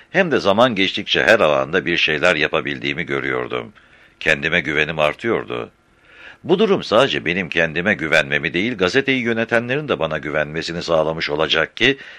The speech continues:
iki ay sonra stajyerlikten kurtuldum. Devamlı bir aylığa bağlandım. İlk ayın sonunda stajyer parası olarak kırk iki buçuk lira almıştım.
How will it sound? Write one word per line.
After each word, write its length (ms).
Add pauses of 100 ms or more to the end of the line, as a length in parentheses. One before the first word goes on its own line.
(120)
iki 240
ay 140
sonra 300
stajyerlikten 880
kurtuldum. 640 (360)
Devamlı 420
bir 120
aylığa 520
bağlandım. 680 (640)
İlk 220
ayın 220
sonunda 400
stajyer 540
parası 380
olarak 380
kırk 260
iki 200
buçuk 280
lira 220
almıştım. 640